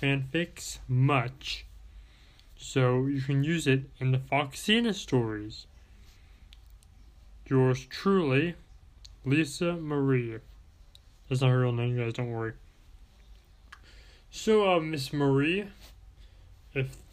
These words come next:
that's what you want, then that's what you'll get. So, sit back, relax, and enjoy. And, uh, also,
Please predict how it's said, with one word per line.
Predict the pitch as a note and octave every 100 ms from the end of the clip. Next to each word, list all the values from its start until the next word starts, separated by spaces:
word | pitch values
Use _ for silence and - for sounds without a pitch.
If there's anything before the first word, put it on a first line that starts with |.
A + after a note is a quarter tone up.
| -
that's | - C3+ C3+ - -
what | C#3 D3+
you |
want, | D#3 G3 A3 - - -
then | C#3 C3 C#3+ F3+ G3+ F3
that's | C#3 C#3
what | E3+ D#3+ -
you'll | F#3
get. | F3 C#3 B2 - - - - -
So, | - G#3+ F3+ A2+ -
sit | - - D#3
back, | C3+ E3 G#3 G3+ - - - - -
relax, | C#3 C3 C#3+ E3+ F3+ - - - - - -
and | A2+ G#2+ A2
enjoy. | A2+ A#2 A#2+ C3 A#2 A2 - - - -
And, | B2+ A#2+
uh, | A#2+ A#2+
also, | D3 C#3+ F3